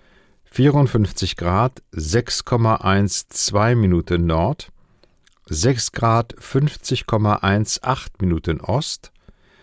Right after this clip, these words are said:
vierundfünfzig Grad, eins Komma acht neun Minuten Nord, sechs Grad, dreiundfünfzig Komma sieben sechs Minuten Ost und vierundfünfzig Grad, vier Komma vier sieben Minuten Nord,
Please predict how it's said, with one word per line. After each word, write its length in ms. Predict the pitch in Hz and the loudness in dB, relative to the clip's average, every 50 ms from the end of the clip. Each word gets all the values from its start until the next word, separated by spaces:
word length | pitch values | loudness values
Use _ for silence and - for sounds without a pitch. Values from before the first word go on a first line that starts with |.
| _ _ _ _ | _ _ _ _
vierundfünfzig 920 | _ - - 135 147 143 156 147 - - 120 110 - - - 107 - - | _ -4 0 2 4 6 4 4 4 2 2 2 0 0 -2 -4 -4 -4
Grad, 540 | - 92 92 98 107 131 151 - - - - - _ _ _ _ | -6 -2 0 0 2 2 0 -2 -6 -12 -18 -18 _ _ _ _
eins 360 | - 104 123 143 135 - - | 0 2 2 2 0 -2 -4
Komma 340 | - - 131 123 120 117 - - | -2 0 0 2 2 2 0 0
acht 440 | - 104 110 - - - - - - - | 0 -2 -2 -2 -4 -12 -16 -16 -6 -2
neun 420 | 90 87 92 95 113 131 143 139 | 0 2 4 4 4 2 2 2
Minuten 480 | 117 101 90 85 80 - - 85 82 82 | 2 2 2 2 0 0 -2 -2 0 0
Nord, 480 | 82 80 80 98 131 165 - - - _ _ _ _ _ - - - - _ _ _ - | 0 2 2 2 0 0 -2 -6 -14 _ _ _ _ _ -20 -20 -20 -20 _ _ _ -6
sechs 440 | 85 78 - 127 - - - - | -4 -2 0 -2 -2 -2 -6 -8
Grad, 520 | - - - 120 123 127 131 120 - - - - _ | -8 -4 -2 0 2 2 2 0 -2 -10 -18 -12 _
dreiundfünfzig 920 | - 87 85 98 117 131 143 139 - - 127 123 113 - - - 113 - - | -4 -2 0 2 4 4 2 0 0 0 0 0 0 0 -4 -6 -6 -4 -2
Komma 340 | - 110 107 107 101 98 | 0 2 2 4 4 2
sieben 380 | 87 76 92 110 113 120 113 101 | 2 2 0 0 2 2 2 2
sechs 480 | 82 76 90 120 - - - - - 95 | 2 2 0 0 -2 -2 -6 -6 -2 0
Minuten 400 | 92 87 87 82 - 92 80 73 | 2 2 2 0 -2 -4 -4 -4
Ost 500 | - 90 104 143 156 - - - - - - _ _ - - _ - _ _ - _ | -2 0 0 0 0 -2 -6 -8 -12 -18 -20 _ _ -20 -20 _ -20 _ _ -20 _
und 180 | - 107 107 - | 0 0 0 2
vierundfünfzig 800 | - 156 165 160 156 139 - 123 113 101 - - - 104 - - | 4 4 4 6 4 4 4 2 2 2 0 -2 -4 -4 -4 -4
Grad, 580 | - - 92 98 107 131 160 - - - - - | -2 0 2 2 4 2 0 -4 -8 -14 -18 -16
vier 340 | - - - - 120 147 - | -18 -18 -6 -2 0 0 0
Komma 400 | - - - 127 120 131 127 117 | 0 2 2 2 4 4 2 2
vier 420 | - - - 113 120 123 123 113 | 0 -2 -2 2 4 4 4 4
sieben 400 | 92 85 98 135 147 123 120 107 | 2 0 0 0 0 2 4 4
Minuten 520 | 98 92 90 85 87 85 82 - 85 82 82 | 6 6 6 4 4 2 0 0 -2 0 0
Nord, 440 | 85 82 82 98 131 165 - - | 0 2 2 2 0 0 -4 -8